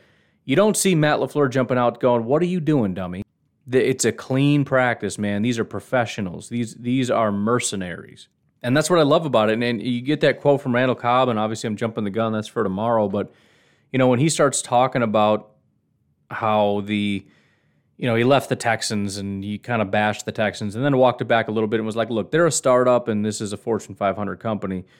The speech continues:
You start to understand that. The difference between good teams and bad teams, it's not just the roster construction, although that's part of it.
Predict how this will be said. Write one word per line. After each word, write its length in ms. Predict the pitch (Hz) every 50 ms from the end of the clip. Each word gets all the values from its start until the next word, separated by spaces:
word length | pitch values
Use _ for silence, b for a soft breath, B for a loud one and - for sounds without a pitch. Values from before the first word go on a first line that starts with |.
| b b b
You 80 | - 120
start 280 | - - 175 175 170
to 100 | - 147
understand 600 | 131 139 131 117 - - 120 113 107 104 98 92
that. 200 | 85 87 - - _ _ _ _ _ _ -
The 80 | -
difference 380 | 117 131 160 156 175 165 160 -
between 220 | - - 156 143
good 240 | 131 143 143 143 -
teams 260 | - 147 139 123 - -
and 80 | 113
bad 260 | 98 113 117 117 113 -
teams, 220 | - 113 107 104
it's 200 | 123 123 - -
not 220 | 226 220 160 127
just 340 | 110 123 123 131 131 127 -
the 80 | - 107
roster 400 | 104 107 110 113 110 - - 107
construction, 560 | - 98 - - - 107 101 98 - 120 110
although 240 | 104 101 101 104 101
that's 280 | - 104 104 98 - -
part 300 | - - 113 113 110 104
of 60 | 95
it. 160 | 98 92 -